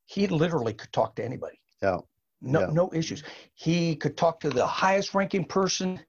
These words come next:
Speaker 1: in the city all the way to the beggar on the street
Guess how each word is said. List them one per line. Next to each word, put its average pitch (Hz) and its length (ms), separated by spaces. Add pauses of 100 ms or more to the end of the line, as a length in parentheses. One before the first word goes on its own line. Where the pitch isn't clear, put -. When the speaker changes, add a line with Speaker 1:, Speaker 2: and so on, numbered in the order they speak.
(120)
Speaker 1:
in 160 180
the 143 60
city 277 560 (640)
all 180 260
the 175 60
way 175 180
to 165 120
the 139 120
beggar 151 400
on 147 80
the 143 80
street 131 480